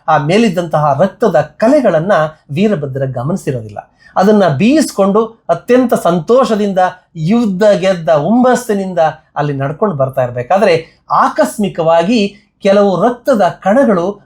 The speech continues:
ಅಲ್ಲಿ ಕೂತಿರ್ತಕ್ಕಂತಹ ಶಿವಗಣಗಳ ಮೇಲೆ ಬಿದ್ದುಬಿಡುತ್ತೆ. ಇದನ್ನ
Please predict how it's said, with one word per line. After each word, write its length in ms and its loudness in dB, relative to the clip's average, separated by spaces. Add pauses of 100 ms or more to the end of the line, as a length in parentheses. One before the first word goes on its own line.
ಅಲ್ಲಿ 180 -2
ಕೂತಿರ್ತಕ್ಕಂತಹ 880 -2
ಶಿವಗಣಗಳ 800 0
ಮೇಲೆ 240 -8
ಬಿದ್ದುಬಿಡುತ್ತೆ. 520 -12 (680)
ಇದನ್ನ 340 4